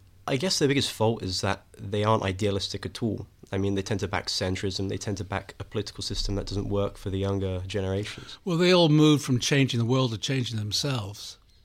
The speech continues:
Speaker 2: That's another thing that the, the boomers see. What, what, what, what I was interested in is the way the boomers have used, uh, the Zoomers have used boomers as a term of contempt when so much of their thinking and their culture and their ideas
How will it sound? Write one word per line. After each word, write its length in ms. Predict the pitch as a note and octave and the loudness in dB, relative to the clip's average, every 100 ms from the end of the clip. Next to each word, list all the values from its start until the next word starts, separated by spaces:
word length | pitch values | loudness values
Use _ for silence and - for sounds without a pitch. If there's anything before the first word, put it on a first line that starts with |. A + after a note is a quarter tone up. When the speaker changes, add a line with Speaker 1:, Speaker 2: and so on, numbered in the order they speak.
| _ | _
Speaker 2:
That's 220 | C#3+ C#3 D3 | -4 -2 2
another 260 | C#3+ C#3+ | 4 4
thing 300 | C3 - A2 | 2 -2 -2
that 100 | A2 | -4
the, 100 | A2+ A2 | -8 -12
the 80 | - | -10
boomers 460 | A2+ C#3 C3 A2 A2 | -2 2 2 0 0
see. 120 | D#3+ | 0
What, 300 | D3+ G3+ G#3 | 6 6 8
what, 280 | G3 G3+ - | 6 6 2
what, 220 | A3+ F#3+ | 2 4
what 140 | F3 | 4
I 40 | E3+ | 4
was 140 | D3+ | 4
interested 360 | D#3+ D3 - C3 | 2 2 0 2
in 40 | |
is 120 | B2+ | 0
the 40 | C#3 | 4
way 100 | D3+ | 4
the 80 | C3 | 2
boomers 420 | A#2+ E3+ D#3+ C3 | 6 8 8 6
have 100 | A#2+ | 4
used, 320 | C#3+ C3+ - - - - - | 4 4 0 -12 -12 -12 0
uh, 100 | F3 | 4
the 160 | E3 E3 | 4 4
Zoomers 520 | D3 C3 F#3 A3+ E3 B2+ | 2 6 8 10 8 6
have 100 | C3+ | 6
used 360 | D3+ C3 G#2+ | 6 6 0
boomers 440 | - F3+ F#3 C3+ A2+ | 8 8 10 6 4
as 100 | A2+ | -2
a 60 | |
term 280 | A#2 E3+ D#3+ | -2 2 2
of 120 | C#3+ | 2
contempt 540 | - B2 - F#3 C3 - | 0 -2 4 4 4 2
when 100 | B2+ | -2
so 260 | - G3+ | 4 6
much 300 | F#3 E3+ E3 | 6 6 2
of 80 | C3 | 0
their 160 | C3 B2+ | 0 0
thinking 640 | - G3 F#3+ - A2+ A2 | 2 6 6 4 -2 -2
and 120 | A2 | -6
their 140 | A#2+ B2 | -6 -6
culture 560 | - E3 D#3+ - B2+ | 0 2 2 0 -2
and 140 | A2+ A2 | -2 -2
their 100 | A#2+ | -2
ideas 460 | B2 C3 D#3+ D3+ | -2 4 4 4